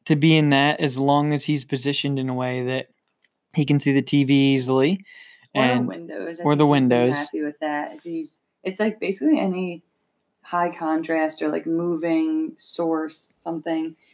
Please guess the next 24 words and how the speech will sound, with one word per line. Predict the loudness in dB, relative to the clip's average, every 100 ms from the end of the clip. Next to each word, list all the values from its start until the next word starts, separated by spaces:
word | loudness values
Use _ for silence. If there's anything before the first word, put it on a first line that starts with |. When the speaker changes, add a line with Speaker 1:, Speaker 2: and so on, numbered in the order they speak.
| _ 2
Speaker 2:
He |
was | 4 4
even | 2 2
happy | 0 2 2
looking | 2 -2 -4 -4
at | -2 -2 -2 -8
a |
picture | -12 -12 -6 -4
of | -2
mountains | -2 -4 -4 -4 -6 -4
and | -4 -4
some | -6
flowers | -6 -2 0 2 0 -2
we | -4
had | -2 -2 -2 -4 -12 -20 -18
when | -6 -4
we | -2
put | 0
him | 0
in | 2
one | 2 0
spot | -2 -4 -4 -4
with | -6 -4
it. | -4 -4